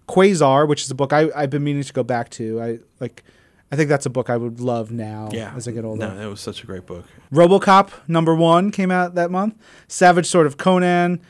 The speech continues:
Speaker 1: Sensational She-Hulk, Sergio Aragonis's Gru the Wanderer, Silver Surfer number thirty-five, another prelude to Infinity Gauntlet, which is great.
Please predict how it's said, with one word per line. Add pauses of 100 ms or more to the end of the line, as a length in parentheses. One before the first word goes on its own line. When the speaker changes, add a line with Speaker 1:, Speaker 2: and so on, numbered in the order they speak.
(220)
Speaker 1:
Sensational
She-Hulk,
Sergio
Aragonis's
Gru
the
Wanderer, (280)
Silver
Surfer
number
thirty-five,
another
prelude
to
Infinity
Gauntlet,
which
is
great.